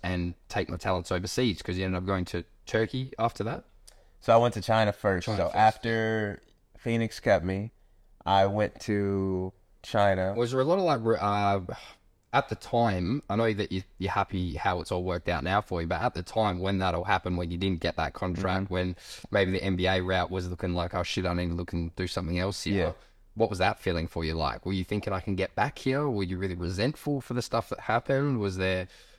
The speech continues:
Speaker 1: was there anything like that, or?
Speaker 2: Both. Like, I was thinking, you know, "Okay, how do I get back here?" I was very resentful of, like, like, I couldn't watch, probably after Phoenix cut me, I don't think I could watch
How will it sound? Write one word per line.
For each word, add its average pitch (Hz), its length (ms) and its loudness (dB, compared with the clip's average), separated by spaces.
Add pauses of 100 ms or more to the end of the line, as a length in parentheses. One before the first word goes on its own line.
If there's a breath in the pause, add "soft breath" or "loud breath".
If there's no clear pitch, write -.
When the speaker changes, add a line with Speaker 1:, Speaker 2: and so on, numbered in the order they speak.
Speaker 1:
was 110 140 -2
there 113 140 6
anything 117 340 0
like 107 200 0
that, 175 360 0
or? 104 360 -2 (120)
Speaker 2:
Both. 117 420 6
Like, 87 260 2
I 92 100 6
was 98 160 0
thinking, 90 400 2
you 90 80 2
know, 85 80 0
"Okay, 90 200 -2
how 98 140 2
do 95 100 6
I 95 120 6
get 92 160 -2
back 90 260 2
here?" 78 320 -2
I - 100 -8
was 82 100 -4
very 95 300 4
resentful 90 680 0
of, 85 100 -6
like, 85 320 -4 (580)
like, - 120 -4
I 104 80 4
couldn't 120 300 2
watch, 104 540 6
probably 113 600 4 (260)
after 120 320 2
Phoenix 107 400 0
cut - 180 0
me, 92 140 0
I 98 80 4
don't 113 180 4
think 104 140 0
I 104 80 4
could 98 120 -4
watch 90 540 4